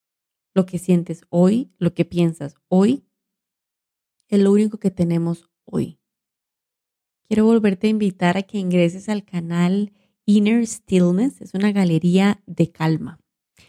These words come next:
en el que voy a estar creando material gratuito para ejercitar esa, esa presencia,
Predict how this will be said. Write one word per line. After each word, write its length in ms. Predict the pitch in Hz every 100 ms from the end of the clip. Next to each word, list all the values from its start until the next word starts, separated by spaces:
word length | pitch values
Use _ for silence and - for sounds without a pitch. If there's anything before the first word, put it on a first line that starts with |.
| _ _
en 160 | - 196
el 120 | 190
que 140 | 185 185
voy 300 | 180 185 196
a 40 |
estar 540 | 196 - 208 202 202 - _ _ _ _ _ _ _ _ _ -
creando 480 | 208 196 190 214
material 460 | 226 190 180 180 175
gratuito 680 | - 180 - 202 185 220 214
para 360 | 202 185 175 -
ejercitar 840 | 175 185 185 185 185 185 208 -
esa, 440 | 208 190 214 208 208 _ _ -
esa 240 | - 214
presencia, 840 | 208 185 185 180 165 - - -